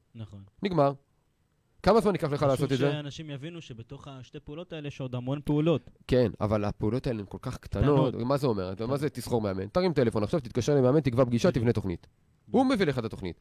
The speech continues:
Speaker 1: נכון.
Speaker 2: מה זה אומר, צא לאימון? בסדר, יאללה, שים נעליים, שים בגדי ספורט, צא מהבית, תתחיל לרוץ, ברור. אבל בזה אנשים לא מסתבכים.
Speaker 1: שזה ממש,
Speaker 2: ברגע שאתה רואה כבר
Speaker 1: זה
Speaker 2: את
Speaker 1: הפעולות
Speaker 2: הפשטות הזו,
Speaker 1: הקטנות.
Speaker 2: בדיוק. ברגע שאתה רואה כבר את הפשטות הזו, אתה יודע, יש אנשים מתחילים, "מה, מה יהיה בתוכנית שלהם?"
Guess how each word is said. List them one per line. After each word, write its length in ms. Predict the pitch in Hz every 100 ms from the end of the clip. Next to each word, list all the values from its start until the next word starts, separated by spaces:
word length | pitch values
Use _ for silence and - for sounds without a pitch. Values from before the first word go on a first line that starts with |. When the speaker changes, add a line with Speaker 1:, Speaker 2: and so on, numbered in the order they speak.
| 117
Speaker 1:
נכון. 180 | 104 -
Speaker 2:
מה 100 | 160
זה 80 | 170
אומר, 160 | 160
צא 120 | 156
לאימון? 260 | 147 143 156 - _
בסדר, 220 | - 196 120
יאללה, 260 | 131 107
שים 220 | 101 139
נעליים, 460 | 131 107 120 147 139
שים 160 | 135 131
בגדי 220 | 117 110
ספורט, 480 | - 127 135 139 -
צא 100 | 131
מהבית, 540 | 120 107 123 139 139
תתחיל 220 | 123 143
לרוץ, 260 | 131 143 -
ברור. 360 | 143 160 196 95 _ - - -
אבל 280 | 117 135
בזה 280 | 131 123 160
אנשים 220 | 147 147
לא 80 | 139
מסתבכים. 380 | 139 - - 92 - _
Speaker 1:
שזה 260 | - 110 117
ממש, 380 | 120 127 -
Speaker 2:
ברגע 360 | - 123 180 190
שאתה 120 | -
רואה 160 | 139 165
כבר 180 | 139 156
Speaker 1:
זה 80 |
Speaker 2:
את 40 | 135
Speaker 1:
הפעולות 300 | - 143 160
Speaker 2:
הפשטות 120 | 151
הזו, 160 | 135 196
Speaker 1:
הקטנות. 220 | 233 156 - -
Speaker 2:
בדיוק. 420 | 101 90 87 - -
ברגע 280 | 123 180 170
שאתה 120 | 135
רואה 160 | 143
כבר 180 | 135 135
את 100 | 139
הפשטות 380 | - 104 127 120
הזו, 320 | 98 123 190 - _ _ _ _
אתה 300 | _ _ -
יודע, 120 | 110
יש 100 | 104
אנשים 320 | 104 101 120
מתחילים, 320 | 107 - 110
"מה, 300 | 107 127 131
מה 160 | 117 131
יהיה 100 | 127
בתוכנית 360 | 113 107 110 104
שלהם?" 300 | 107 123